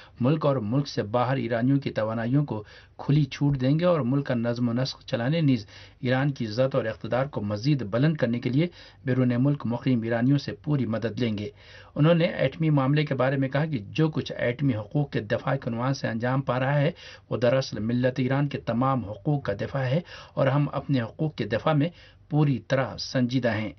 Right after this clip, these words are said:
ایران کے صدارتی انتخابات کے ایک اور امیدوار ڈاکٹر حسن روحانی نے کہا کہ ملک کا نظم و نسق چلانے کے لیے ملک کے ہر فرد کی مدد کی ضرورت ہے۔ حسن روحانی نے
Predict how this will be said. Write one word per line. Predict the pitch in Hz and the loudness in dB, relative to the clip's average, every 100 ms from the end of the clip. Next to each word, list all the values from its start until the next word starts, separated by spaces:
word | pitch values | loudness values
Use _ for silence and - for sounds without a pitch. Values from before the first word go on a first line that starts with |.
| - - - - - | -18 -20 -20 -20 -2
ایران | 147 180 | 2 2
کے | 208 170 | 0 -2
صدارتی | 165 156 156 160 | 2 2 2 0
انتخابات | 147 139 131 143 156 | 0 0 0 0 0
کے | - | 0
ایک | 135 135 | 0 2
اور | 147 | 2
امیدوار | 135 120 120 135 127 | 2 0 0 0 0
ڈاکٹر | 107 120 - 123 113 | -2 -4 -2 -2 -2
حسن | - 135 | -2 -2
روحانی | 113 113 143 156 | -2 0 2 2
نے | 147 | 0
کہا | 143 175 | 0 -2
کہ | 175 | -2
ملک | 123 131 | -2 0
کا | 135 | 0
نظم | 120 117 117 117 | -2 -2 -4 -2
و | |
نسق | 120 135 - 104 | -2 -2 -6 -8
چلانے | 107 113 151 | -4 0 0
کے | 151 | 0
لیے | 135 175 - - - - | 0 -2 -4 -18 -20 -4
ملک | 113 139 147 | 2 2 2
کے | 135 104 - | -2 -4 -2
ہر | 135 | -2
فرد | 127 - 147 123 - | -2 0 0 -2 -8
کی | 117 | -6
مدد | 117 127 - | -2 -2 -4
کی | - | -4
ضرورت | 117 135 110 110 | -2 0 0 -2
ہے۔ | 113 - - - - - | -4 -6 -14 -20 -20 -4
حسن | 139 175 | 0 2
روحانی | 160 160 151 175 185 | 2 2 2 2 0
نے | 185 | -2